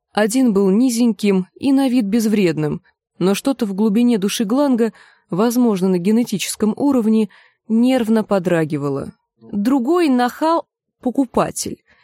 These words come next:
был самым обыкновенным парнем, а значит, в любой момент мог совершить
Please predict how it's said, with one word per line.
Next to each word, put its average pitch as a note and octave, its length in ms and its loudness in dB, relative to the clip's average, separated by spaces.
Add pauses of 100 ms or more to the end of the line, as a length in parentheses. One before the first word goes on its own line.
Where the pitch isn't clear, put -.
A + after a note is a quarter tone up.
(260)
был C4 220 2
самым C#4 440 0
обыкновенным A3 760 2
парнем, D3+ 540 -4 (360)
а C4 120 0
значит, B3+ 540 -2 (140)
в A3 100 -4
любой A#3+ 320 2
момент A#3+ 520 0
мог G#3+ 200 0
совершить F3 640 -2